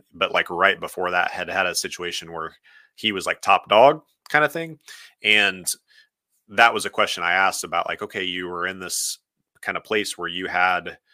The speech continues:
command, but you walked away from it, and now you're in the mud fighting this treasure chest that's trying to eat you. How do you feel, like, how is Ozoff feeling in this moment about, like, being in the situation?" And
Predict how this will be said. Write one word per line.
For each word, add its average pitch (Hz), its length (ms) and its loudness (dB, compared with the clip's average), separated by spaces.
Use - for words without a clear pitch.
command, 90 640 -4
but 90 140 -8
you 82 500 -14
walked 92 320 -2
away 95 180 -2
from 87 280 -8
it, 85 160 -4
and 85 140 -14
now 85 180 -2
you're 85 320 -2
in 85 160 -8
the 82 80 -10
mud 87 380 -4
fighting 85 440 -4
this - 340 -8
treasure 95 280 -2
chest 87 420 -6
that's 107 120 -8
trying 92 180 -4
to 87 60 -12
eat 92 240 -12
you. 82 300 -8
How 104 200 0
do 123 80 0
you 117 140 -6
feel, 92 640 -4
like, 92 140 -2
how 117 180 4
is 107 120 -4
Ozoff 95 340 -4
feeling 90 480 -12
in 82 100 -14
this 80 220 -10
moment 82 320 -10
about, 80 360 -4
like, 82 240 -12
being 80 160 -10
in 78 60 -10
the 76 60 -16
situation?" 80 600 -10
And 80 180 -16